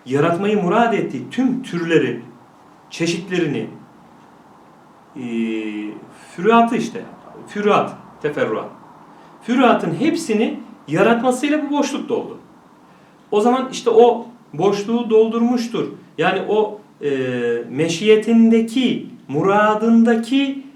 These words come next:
şeyler yaratılmasıyla o dolmuştur. Anlamını da verebiliriz. Ben böyle düşünüyorum.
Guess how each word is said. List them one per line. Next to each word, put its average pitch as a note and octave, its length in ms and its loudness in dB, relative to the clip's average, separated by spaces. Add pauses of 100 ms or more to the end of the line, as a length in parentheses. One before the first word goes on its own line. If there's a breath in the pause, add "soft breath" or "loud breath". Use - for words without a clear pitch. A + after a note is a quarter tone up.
şeyler G#3+ 720 2 (800)
yaratılmasıyla A#3 1080 2
o B3 380 6 (260)
dolmuştur. F#3+ 600 4 (920)
Anlamını A3 720 2 (500)
da B2 140 -2
verebiliriz. G2+ 560 -4
Ben D#3+ 100 -2 (180)
böyle G#3+ 240 4
düşünüyorum. - 440 -10